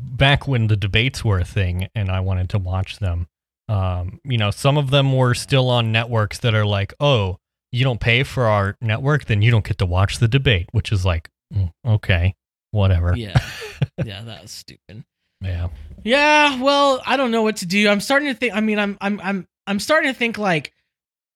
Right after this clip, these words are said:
Speaker 2: do we get cable and do I build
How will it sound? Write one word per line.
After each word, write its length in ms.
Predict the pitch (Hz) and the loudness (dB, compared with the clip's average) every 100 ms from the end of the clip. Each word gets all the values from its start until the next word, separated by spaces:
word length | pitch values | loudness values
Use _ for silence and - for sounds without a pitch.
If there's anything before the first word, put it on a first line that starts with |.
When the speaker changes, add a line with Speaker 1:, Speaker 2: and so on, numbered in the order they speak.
| _ - - 175 | _ -20 -16 -4
Speaker 2:
do 160 | 202 | 0
we 120 | 196 165 | 0 0
get 260 | 233 339 | 0 -2
cable 840 | - 247 247 220 180 170 165 165 165 | -6 -2 0 0 0 0 0 0 0
and 180 | 185 170 | 0 0
do 120 | 196 | 0
I 180 | 226 247 | 0 0
build 800 | 170 196 208 202 180 156 147 | -2 -2 2 2 2 0 -4